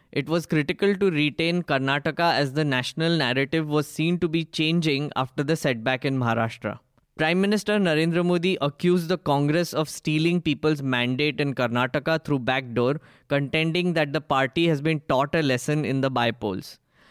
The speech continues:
While addressing a poll meeting, he said that those who said the B J P has limited influence in southern part of the country were punished by the people in a democratic way.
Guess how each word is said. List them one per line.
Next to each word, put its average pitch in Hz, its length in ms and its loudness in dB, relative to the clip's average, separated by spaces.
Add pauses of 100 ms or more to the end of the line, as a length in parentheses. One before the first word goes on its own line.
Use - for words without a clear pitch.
(120)
While 139 200 0
addressing 151 540 2
a 156 40 2
poll 151 400 2
meeting, 175 480 2
he 147 200 0
said 160 440 0
that 127 360 -2
those 165 300 4
who 170 220 2
said 143 440 0
the 156 100 2
B 135 180 -2
J 143 160 0
P 151 160 -2
has 147 200 2
limited 156 560 2
influence 147 580 0
in 147 140 -2
southern 135 440 2
part 127 260 0
of 117 120 -4
the 127 80 -2
country 151 480 -2 (240)
were 143 160 0
punished 156 520 -2
by 147 140 2
the 143 120 0
people 165 560 0
in 139 140 0
a 135 60 0
democratic 123 640 -2
way. 110 260 -6